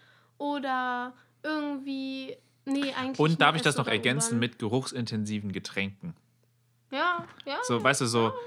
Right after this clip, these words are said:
Speaker 1: ich,
Speaker 2: so,
Speaker 1: ich
Speaker 2: äh,
Speaker 1: hak das mal so ab.
Speaker 2: Ananas, Melone, Energy Drink.
Speaker 1: Energy Drinks stinken wie Pisse. Leute,
Speaker 2: Richtig.
Speaker 1: trinkt keine Energy Drinks, Mann.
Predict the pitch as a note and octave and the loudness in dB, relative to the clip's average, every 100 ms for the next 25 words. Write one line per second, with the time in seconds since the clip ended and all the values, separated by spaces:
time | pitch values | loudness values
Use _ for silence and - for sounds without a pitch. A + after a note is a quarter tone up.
0 | - _ - A#2+ A#2 - D#4+ - C#4+ C#4+ | -14 _ 0 4 6 4 0 -2 0 -2
1 | C#4+ C#4 C#4+ A#3+ A#3 C4+ A3 - - _ | -2 -12 -10 -12 -10 -12 -14 -16 -20 _
2 | - B2 C3+ C3 A#2+ - A#2 A2 A#2+ C3 | 2 4 6 6 4 4 2 4 4 6
3 | G#2+ G2 A2 A2+ G2 F2+ F#2+ E2+ E2 - | 4 4 4 4 2 0 -2 -4 -4 -12
4 | _ _ - - D#4 F4+ F#4+ C4 C4 B3 | _ _ -20 -8 0 4 4 2 -2 -2
5 | B3+ C#4+ E4 - - D#4+ F#4 F#4 D4+ D4 | -2 -2 -2 -6 -2 -2 -2 -4 -6 -6
6 | D4 E4 D#4+ B3 A#3 B3+ C4+ C3+ E4 G3+ | -8 -8 -8 -8 -10 -2 2 2 0 -2
7 | E4+ F4 F4 E4 D4+ D#4+ F4 C4+ A#3+ B3 | 0 -2 -2 -2 0 -2 -2 -6 -8 -6
8 | A#3 A3+ B3 A3+ A#3 | -6 -8 -6 -6 -6